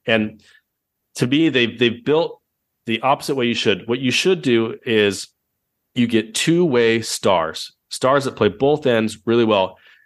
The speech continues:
And then you get lots of role players that you can be specialists around them. So if you lose a specialist or two, you're, you're okay.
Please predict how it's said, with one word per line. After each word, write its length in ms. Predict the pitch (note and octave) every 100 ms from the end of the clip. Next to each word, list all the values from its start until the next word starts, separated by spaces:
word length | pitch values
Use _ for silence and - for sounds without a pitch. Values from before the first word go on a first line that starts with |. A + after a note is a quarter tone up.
| _
And 180 | B2 C3
then 180 | D#3 F#3+
you 60 | F3
get 200 | E3+ C3+
lots 260 | B2+ C3
of 180 | C#3 G#2
role 220 | A2 A#2+
players 400 | A#2+ A2 G#2 G2+
that 120 | A2+
you 60 | A2
can 120 | G2+
be 100 | G2
specialists 680 | - - B2+ - A2 G2 -
around 280 | G#2 G#2+ A2+
them. 140 | F#2 F2+
So 120 | G#2+
if 100 | B2+
you 60 |
lose 240 | C3+ A#3+ A#3
a 60 |
specialist 480 | D#3+ - F3+ - D3
or 40 | A#2+
two, 160 | -
you're, 180 | A#2+ A2+
you're 200 | A#2+ A2
okay. 560 | G#2+ G#2 C#3 A#2+ F#2+ F2+